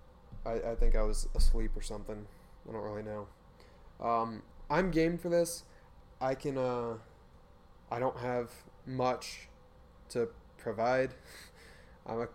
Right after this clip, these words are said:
broke college student. Um, but if we wanna get together, we can get together, we can talk, we can do something. I have a small little charcoal grill, and I have a, a truck with a tailgate,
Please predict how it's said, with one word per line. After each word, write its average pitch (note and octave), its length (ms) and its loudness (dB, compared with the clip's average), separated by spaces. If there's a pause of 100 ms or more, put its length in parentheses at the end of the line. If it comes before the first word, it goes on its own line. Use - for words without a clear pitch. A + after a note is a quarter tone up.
(200)
broke C3 340 -2
college B2 300 -2
student. C#3 400 -6 (800)
Um, - 260 -8 (220)
but C#3+ 100 0
if D3 100 -2
we G#3+ 120 2
wanna B3 200 4
get D3+ 180 -2
together, C3+ 360 4
we C3+ 80 0
can D3 140 -4
get B2+ 120 -4
together, A#2 400 -2
we A#2 100 -4
can A#2+ 100 -8
talk, A#2 380 -4 (300)
we B2+ 80 -4
can A2+ 260 -4 (120)
do B2+ 160 -2
something. B2 440 -4
I A#2+ 80 -2
have A#2 140 -2
a A2 60 -2
small A2+ 420 -4
little G#2+ 200 -6
charcoal A2 440 -4
grill, A2 420 -4
and G#2 220 -10 (500)
I G#2+ 120 -6
have G#2+ 200 -4
a, G#2 120 -2 (320)
a B2 60 -8
truck - 440 -8
with A2 140 -6
a G#2+ 80 -4
tailgate, A2+ 480 -4